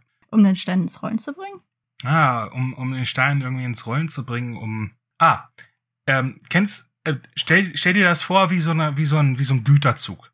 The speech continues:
Speaker 2: ja?
Speaker 1: Okay.
Speaker 2: Der braucht ja ewig, bis der mal losfährt, weil der ja so f-, furchtbar schwer ist.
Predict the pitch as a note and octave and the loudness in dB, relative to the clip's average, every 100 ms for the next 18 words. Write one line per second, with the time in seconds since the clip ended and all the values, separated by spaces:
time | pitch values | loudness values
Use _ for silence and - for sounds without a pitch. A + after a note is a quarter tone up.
0 | _ _ G#2+ B2 C#3+ _ _ _ _ - | _ _ -4 -4 -6 _ _ _ _ -4
1 | G3+ A3 C3+ D#3 E3+ - F3 E3 D#3+ - | -4 0 2 4 2 2 2 2 0 -8
2 | _ _ F3 A3 B3 D#3 A2 - - - | _ _ 2 6 6 4 -2 -6 -12 -6
3 | F3+ - E3 C#3+ C3+ B2+ B2 A#2 E3+ F#3+ | -2 -2 2 2 4 2 2 2 0 0
4 | - - G2 D2+ - - _ _ - C3+ | -4 -4 -4 -4 -6 -16 _ _ 0 2
5 | C#3+ D3 C3+ C#3 - _ - A#2+ C#3+ C#3+ | 4 4 4 2 -4 _ -10 -2 -2 -2
6 | - - _ _ - E4+ - D#4 - - | -8 -16 _ _ -2 -2 2 0 2 2
7 | D4+ A2+ - - - | 2 2 -4 -12 -16